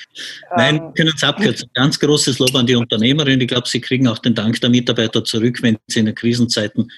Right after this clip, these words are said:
Speaker 2: zusammenstehen mit ihnen, dass man gemeinsam durch die Krise geht. Ich glaub, das ist der entscheidende Punkt, diese gegenseitige Wertschätzung, die sich am Schluss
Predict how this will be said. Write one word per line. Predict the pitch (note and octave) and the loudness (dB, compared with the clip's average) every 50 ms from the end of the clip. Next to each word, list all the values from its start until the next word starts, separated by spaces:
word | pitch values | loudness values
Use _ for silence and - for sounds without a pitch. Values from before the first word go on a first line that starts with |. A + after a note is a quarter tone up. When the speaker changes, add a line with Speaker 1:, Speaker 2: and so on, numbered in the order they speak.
| - - | -10 -4
Speaker 2:
zusammenstehen | - C3+ B2 - B2 A#2+ A#2+ A#2+ A#2+ A2 - - - G#2 G2+ G#2+ | -2 0 0 0 2 2 4 4 4 4 2 0 0 -2 -2 -2
mit | G#2 G#2 - | -4 -2 -2
ihnen, | A2 G#2 G#2+ G2+ G2+ | -4 -2 -2 -4 -4
dass | G#2 G2 - | -6 -4 -2
man | A#2+ A2 | -2 -2
gemeinsam | - A#2+ A2+ A2+ B2 C3 A#2 A#2 A2 | 0 2 2 2 2 2 2 0 0
durch | G#2+ A#2+ - | -2 -2 -4
die | - - G#2+ | -6 -8 -8
Krise | - G#2 G#2 G2+ G#2+ A2 G2 | -8 -8 -8 -8 -8 -8 -8
geht. | G2+ G2+ G2+ G2+ - - - - - | -8 -8 -8 -10 -12 -18 -20 -20 -8
Ich | - | -4
glaub, | B2+ B2+ B2 | -2 -2 0
das | - E3 | 0 -2
ist | C#3+ - | 0 2
der | C#3 | 2
entscheidende | B2+ A#2+ - A2+ A2 G#2+ G#2+ G#2+ | 2 2 2 0 0 0 -2 -2
Punkt, | - - A2 A2 G#2 - - | -2 -2 0 -2 -2 -2 -4
diese | A2 G2+ - B2 A2 A#2+ | -6 -4 -2 -2 -2 -2
gegenseitige | - - D3 D#3 C#3+ - C3+ B2+ B2+ - B2 A#2 A#2 | -2 -2 0 0 2 2 0 0 0 0 0 0 2
Wertschätzung, | G#2+ A2+ A#2+ - - - C3 A#2 - - B2 A2+ | 2 0 0 0 0 0 0 0 0 0 0 2
die | B2 A#2 | 2 0
sich | A2 - A#2+ G2+ - | -2 -2 -4 -4 -2
am | A#3 | -2
Schluss | A3+ - - C3+ D3 D3 - - | -2 0 0 0 0 -2 -2 -4